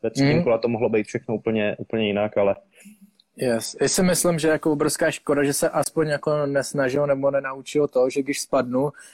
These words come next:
Speaker 2: tak se otočím na břicho nebo si sednu, kde podle, o, pravidel Octagon Underground by ten takedown neměl být počítaný. Tak jako sice by to asi z těch sedmnácti, šestnácti takedownů, který tam celkově byl, neudělal vždycky,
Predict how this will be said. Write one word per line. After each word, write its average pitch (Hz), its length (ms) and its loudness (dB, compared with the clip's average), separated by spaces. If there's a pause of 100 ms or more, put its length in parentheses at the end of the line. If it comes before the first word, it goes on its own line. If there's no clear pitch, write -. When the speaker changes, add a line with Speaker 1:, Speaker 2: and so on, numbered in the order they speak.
(120)
Speaker 2:
tak 131 140 -4
se - 100 -2
otočím 143 380 0
na 131 80 0
břicho 139 420 0
nebo 135 200 0
si 156 140 0
sednu, 135 460 0 (300)
kde 143 180 0
podle, 147 520 2 (320)
o, 135 440 0
pravidel 135 440 0
Octagon 135 400 -2
Underground 131 640 0
by 135 340 0
ten 135 240 -2
takedown 139 320 -2
neměl 139 240 -4
být 135 160 -4
počítaný. 135 460 -6 (160)
Tak 117 200 -8
jako 127 200 -4
sice 127 280 -2
by 120 120 -2
to 131 160 0
asi 123 200 -2
z - 40 -4
těch - 140 -2 (300)
sedmnácti, 123 600 -2
šestnácti 127 440 0
takedownů, 123 440 0
který 123 200 -4
tam 123 140 -2
celkově 131 320 0
byl, 127 200 2
neudělal 131 300 2
vždycky, 127 560 0